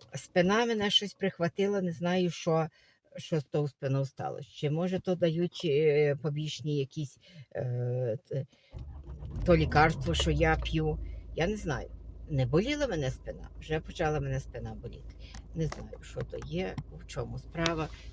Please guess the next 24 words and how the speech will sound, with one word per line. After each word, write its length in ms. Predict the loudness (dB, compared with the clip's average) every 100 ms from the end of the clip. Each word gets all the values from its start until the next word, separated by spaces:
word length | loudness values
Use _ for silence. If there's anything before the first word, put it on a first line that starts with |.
| -2
Не 140 | 2 4
можу 340 | 2 -2 -10
вам 180 | -10 -10 -6
навіть, 400 | -2 -2 -4 -8 -10 -10 -10 -4
навіть 420 | -4 -4 -6 -4
не 60 | -2
можу 320 | 0 -2 -4
вам, 220 | -6 -8 -10 -16 -16 -16
е, 220 | -12 -10 -10
сказати. 400 | -6 -6 -6 -10 -16 -14 -12 -14 -16 -18 -18 -18 -18 -18 -18 -18 -4
Ну, 300 | 4 6 6 2 -4 -8 -10 -12 -14 -16 -16 -16 -16 -16 -16 -16 -16 -16 -16 -2
якось 400 | 0 4 2 2
тако. 340 | -2 -4 -8 -8 -16 -18 -18 -10
О, 140 | -6 -6 -6
і 120 | -2
я 140 | 2 4
вже 400 | 4 2 2 0 -4 -10 -6
оділа 320 | 0 2 2
ту 160 | 0 0
безрукавку, 920 | 0 2 2 2 4 4 4 0 -2 -4 -14 -12 0
бо 600 | 4 6 6 4 2 0
і, 400 | -2 0 2 0 -2 -12 -16 -12 -6
і 60 | -4
натирало 640 | -4 0 2 2 2 0